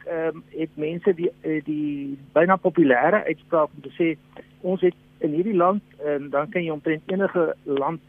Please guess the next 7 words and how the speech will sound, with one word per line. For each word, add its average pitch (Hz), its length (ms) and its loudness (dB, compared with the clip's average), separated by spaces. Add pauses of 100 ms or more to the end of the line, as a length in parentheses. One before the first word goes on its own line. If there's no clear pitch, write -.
(140)
noem, 151 460 0 (340)
"het 156 160 4
ons 196 160 8
nie 214 160 6 (160)
sterk 208 380 2
leierskap 127 720 0
nie." - 140 -14